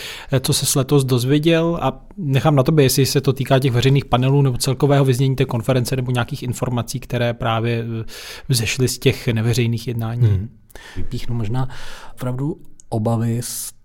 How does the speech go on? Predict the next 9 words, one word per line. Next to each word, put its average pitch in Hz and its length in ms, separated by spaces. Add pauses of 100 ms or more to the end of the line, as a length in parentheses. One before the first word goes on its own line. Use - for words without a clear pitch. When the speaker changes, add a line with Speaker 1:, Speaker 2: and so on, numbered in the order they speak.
Speaker 2:
druhého 113 500
roku 113 640 (100)
války, 95 640 (240)
které 101 640
nebyly 110 240
tolik 117 320
cítit 127 220
na 110 80
panelu, 113 480